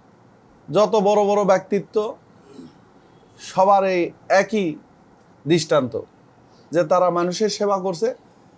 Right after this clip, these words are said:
কিন্তু সেও সম্মানিত। তো আপনারা আপনার জায়গা থেকে মানুষের সেবা করবেন,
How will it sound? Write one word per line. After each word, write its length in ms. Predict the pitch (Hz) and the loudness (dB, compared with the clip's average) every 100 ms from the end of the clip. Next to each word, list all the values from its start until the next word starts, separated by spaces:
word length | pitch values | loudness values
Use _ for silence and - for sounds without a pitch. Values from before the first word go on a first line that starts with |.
| _ - | _ -4
কিন্তু 180 | 202 196 | -2 -2
সেও 240 | 202 196 | -2 -2
সম্মানিত। 500 | - 123 104 95 - - _ _ _ _ _ _ _ _ _ _ - | -4 -8 -8 -10 -14 -20 _ _ _ _ _ _ _ _ _ _ -10
তো 80 | - | -4
আপনারা 420 | 190 214 220 233 226 | 0 0 2 2 4
আপনার 320 | 214 214 202 | 2 0 0
জায়গা 260 | 190 190 202 | 2 2 2
থেকে 240 | - 208 | 0 -4
মানুষের 380 | 190 185 185 208 | -2 -2 -2 -4
সেবা 260 | - 202 175 | -2 -2 0
করবেন, 320 | 180 185 | 0 -2